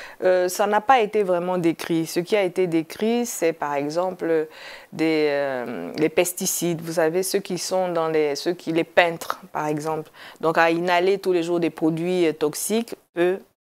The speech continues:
avoir ce genre de problème. Les boulangers aussi, par exemple. Euh, donc, il y a eu des, des, on a incriminé un peu certaines régions, euh, certaines, certaines professions plutôt. Et puis, euh, mais sinon, euh, après, c'est,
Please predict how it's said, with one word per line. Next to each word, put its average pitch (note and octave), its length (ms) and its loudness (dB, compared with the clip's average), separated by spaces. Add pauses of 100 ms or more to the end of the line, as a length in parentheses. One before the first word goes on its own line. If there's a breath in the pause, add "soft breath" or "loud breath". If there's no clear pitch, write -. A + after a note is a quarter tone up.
avoir D3 440 0
ce D3+ 160 -6
genre D#3+ 220 -6
de D#3 80 -4
problème. D3 400 -2
Les E3 100 2
boulangers E3+ 520 0
aussi, D#3+ 420 -2
par C#3 160 -6
exemple. D#3 580 -6 (540 loud breath)
Euh, D3+ 240 0
donc, F#3+ 240 2
il - 20 -2
y F#3 60 6
a F3+ 80 6
eu G#3+ 120 0
des, F3 220 0
des, D#3+ 300 0
on F3 100 0
a E3+ 60 2
incriminé F3 440 -2
un G3 100 -2
peu F3+ 120 0
certaines F3 480 -2
régions, F#3 720 0 (400 loud breath)
euh, D#3 240 2
certaines, E3+ 680 2 (600)
certaines F3+ 680 0
professions G3 760 0
plutôt. F3+ 400 -2 (600 loud breath)
Et E3 160 4
puis, F#3 480 -2
euh, D#3+ 120 0
mais D#3+ 160 0
sinon, F3+ 560 0
euh, C#3 260 2
après, E3 380 0
c'est, B2+ 640 -2